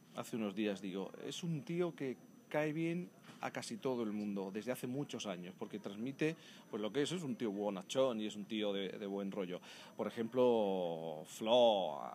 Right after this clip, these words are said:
Ana Milán, eh, Ana Simón. Me reí mucho con, eh,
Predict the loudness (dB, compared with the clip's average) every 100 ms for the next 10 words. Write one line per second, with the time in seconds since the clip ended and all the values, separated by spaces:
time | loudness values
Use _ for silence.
0 | -8 -8 -6 -6 -4 0 2 4 4 2
1 | -2 -6 -2 0 0 -2 -4 -4 -6 -8
2 | -12 -18 -8 -6 -4 -2 2 4 6 6
3 | 2 -2 -10 -8 0 2 2 2 0 0
4 | 0 4 2 2 -2 -4 -4 -2 -2